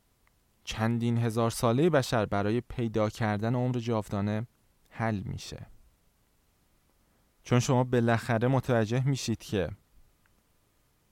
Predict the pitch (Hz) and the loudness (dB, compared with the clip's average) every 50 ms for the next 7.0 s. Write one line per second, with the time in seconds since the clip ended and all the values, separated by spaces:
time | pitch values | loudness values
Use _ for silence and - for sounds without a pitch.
0 | _ _ _ _ - - - 147 151 - - 175 170 - - - - 156 156 170 | _ _ _ _ -10 -6 -4 -2 -2 2 2 2 2 2 -2 -4 -4 -2 -2 -4
1 | 180 - - _ _ _ - - 98 - - - 139 143 143 143 143 139 135 143 | -6 -10 -16 _ _ _ -8 -8 -8 -6 -4 -2 -2 0 2 2 2 2 0 -2
2 | 147 156 - - _ _ _ - 101 95 90 - 110 101 104 - - 104 95 90 | -2 -4 -6 -10 _ _ _ -8 -6 -6 -4 -4 -4 -4 -4 -4 -4 -2 -2 -2
3 | - - 123 143 139 - - 131 131 131 143 143 - _ _ _ _ _ _ _ | -2 -4 -4 -4 -4 -6 -6 -4 -4 -4 -4 -6 -10 _ _ _ _ _ _ _
4 | _ _ _ _ _ - 110 107 107 113 127 117 - _ - 117 123 - - - | _ _ _ _ _ 0 2 2 2 2 0 -2 -6 _ -8 -6 -6 -6 -6 -6
5 | - 131 143 143 127 120 131 131 131 127 - 131 - - 127 120 - - 120 117 | -2 0 0 0 0 2 2 2 2 2 0 -4 -4 -2 -2 -2 0 -2 -2 -2
6 | 110 117 - 123 104 104 104 101 101 98 95 98 - 85 76 - - - - | -2 -2 -2 -2 -2 0 0 0 0 0 0 -2 -4 -6 -8 -8 -12 -16 -20